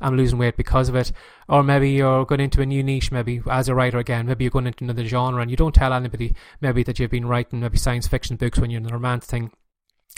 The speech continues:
You know, and then all of a sudden you say, "Oh, by the way, um, I've been experimenting with my writing and I've gone into this, and, you know, what do you think of this?" And, you know, you can write about how maybe it's, it's done well for you or maybe how it's failed, you know, but open yourself up to something that, you know, that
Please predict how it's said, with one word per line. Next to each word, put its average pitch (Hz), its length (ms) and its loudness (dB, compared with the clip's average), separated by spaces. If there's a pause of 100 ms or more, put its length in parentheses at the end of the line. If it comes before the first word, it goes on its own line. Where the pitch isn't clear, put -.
You 160 120 2
know, 123 80 2
and 123 120 0
then 123 120 -2
all 123 100 2
of 120 60 -2
a 117 60 -4
sudden 123 220 -4
you 120 60 -6
say, 117 240 -2 (260)
"Oh, 127 80 0
by 131 200 6
the 127 80 0
way, 123 280 0
um, 120 360 -2
I've 123 140 -4
been 123 100 -4
experimenting 117 500 -2
with 117 60 -6
my 120 100 -6
writing 120 400 -4
and 117 300 -4
I've 113 120 -6
gone 120 220 0
into 113 180 -6
this, 113 240 -4
and, 113 200 -6 (320)
you 139 100 0
know, 117 80 2
what 120 140 2
do 127 80 0
you 120 80 2
think 117 240 -2
of 113 80 -6
this?" 120 260 -2
And, 107 320 -6 (240)
you 139 120 -4
know, 107 280 0 (180)
you - 120 -6
can 123 120 -4
write 120 180 0
about 113 260 0
how 120 200 2
maybe 113 280 -2
it's, - 240 -10
it's - 180 -10
done 120 160 -2
well 127 160 0
for 139 140 -4
you 135 160 2
or 127 60 0
maybe 123 180 -2
how 113 160 -2
it's - 160 2
failed, 127 360 0 (280)
you 180 80 -2
know, 127 100 2
but 147 140 2
open 208 180 6
yourself 156 380 4
up 131 200 2
to 120 160 6
something 127 380 0
that, 117 340 -2 (280)
you 160 100 -4
know, 113 200 -2
that 120 260 -4